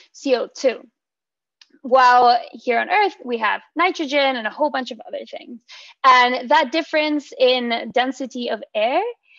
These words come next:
um, versus the density of the sand, that's what I was studying. I was studying this interaction and difference between size particles and densities. So I had to make sure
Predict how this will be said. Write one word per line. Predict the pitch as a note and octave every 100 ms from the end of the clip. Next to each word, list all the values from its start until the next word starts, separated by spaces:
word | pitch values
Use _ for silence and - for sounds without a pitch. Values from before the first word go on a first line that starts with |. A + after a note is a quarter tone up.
| _ _ -
um, | B3 A#3+ A#3 A3+ A3+ A#3+
versus | B3 B3+ B3+ A#3 A3+ A#3
the | A#3+
density | A#3 A#3+ C4 B3+ G#3+
of | G#3
the | G3+
sand, | - G#3 A3 D#4 F#4 - _ _ _
that's | G#3 C4 E4+ - C#4
what | B3+
I | A3 G#3
was | G#3+
studying. | _ - G#3 - - -
I | B3+
was | C4 -
studying | - C4+ C#4 C4+ B3+ A#3
this | B3 -
interaction | C4 C4 - A#3+ A3+ A#3 - A3 G#3
and | A3+ G#3+
difference | G3 C4 - A#3 A3
between | A3+ - G#3+
size | G#3+ - A#3 C#4+ -
particles | D4 D4 D4+ D4+ E4 - - - -
and | A#3+ A3 G#3+
densities. | A3 A3 G#3+ - - - _ _
So | _ B3+ B3 -
I | D4+
had | D#4 C#4+
to | A#3+
make | A3+ -
sure | - A#3 G#3+ A3